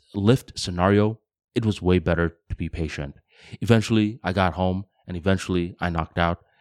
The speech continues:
and I was glad that I did not yell at my driver, Lewis.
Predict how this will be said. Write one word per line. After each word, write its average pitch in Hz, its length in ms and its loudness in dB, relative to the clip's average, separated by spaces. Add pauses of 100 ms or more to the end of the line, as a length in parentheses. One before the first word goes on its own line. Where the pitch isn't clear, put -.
(220)
and 90 80 -4
I - 20 0
was 92 140 -2
glad 107 400 2 (100)
that 87 160 -8
I 87 80 -4
did 87 160 -6
not 87 220 -4
yell 85 460 -4 (220)
at 90 60 -10
my 82 380 -4
driver, 87 500 0 (200)
Lewis. 76 580 -10